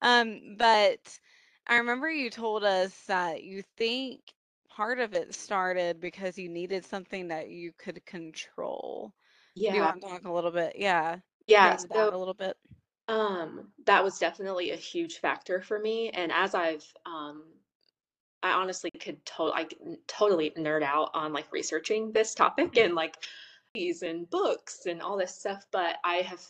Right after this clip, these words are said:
Speaker 2: found that that is so common, um, in eating disorders that it's a, becomes like a coping, obviously unhealthy coping, but
Speaker 1: Mm-hmm.
Speaker 2: coping mechanism for people maybe after trauma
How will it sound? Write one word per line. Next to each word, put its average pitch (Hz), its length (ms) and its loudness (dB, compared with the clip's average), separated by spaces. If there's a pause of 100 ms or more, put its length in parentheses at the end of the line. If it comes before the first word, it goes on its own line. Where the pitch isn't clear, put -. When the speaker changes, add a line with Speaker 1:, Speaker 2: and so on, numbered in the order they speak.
(300)
Speaker 2:
found 190 460 -6
that 180 180 -4
that 160 200 0
is 165 100 -8
so 156 280 -2
common, - 640 -2 (520)
um, 147 360 -4
in 156 220 0
eating 175 220 0
disorders 214 680 4
that 151 440 4 (720)
it's 180 180 -2
a, 170 60 2 (200)
becomes 190 480 2
like 160 200 0
a 147 140 -2
coping, 196 720 -2
obviously 165 440 0
unhealthy - 560 -6 (100)
coping, 165 380 -2
but 170 120 -6
Speaker 1:
Mm-hmm. 185 240 -12
Speaker 2:
coping 185 280 4
mechanism 156 680 -2 (320)
for 185 160 4
people 170 500 6
maybe 160 260 -2
after 147 300 0
trauma - 760 -4